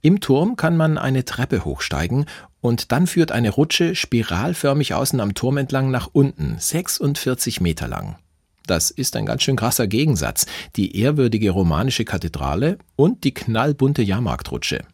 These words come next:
In zwei Wochen sind fast zehntausend Besucher gekommen.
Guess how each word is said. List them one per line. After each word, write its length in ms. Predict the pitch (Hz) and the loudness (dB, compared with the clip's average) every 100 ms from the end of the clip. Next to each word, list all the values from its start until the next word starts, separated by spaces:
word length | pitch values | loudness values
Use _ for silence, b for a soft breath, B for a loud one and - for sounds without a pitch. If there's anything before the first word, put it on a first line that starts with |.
| _ B B B B - | _ B B B B 0
In 140 | 113 | 0
zwei 300 | - 123 160 | 2 0 2
Wochen 260 | 147 156 143 | 2 2 4
sind 180 | 127 | 2
fast 380 | - 113 - - | 0 0 -2 -2
zehntausend 580 | - 165 165 139 131 131 | 0 0 0 0 0 0
Besucher 400 | 117 120 - 80 | 0 0 -2 -4
gekommen. 480 | - - - - | -6 -8 -10 -10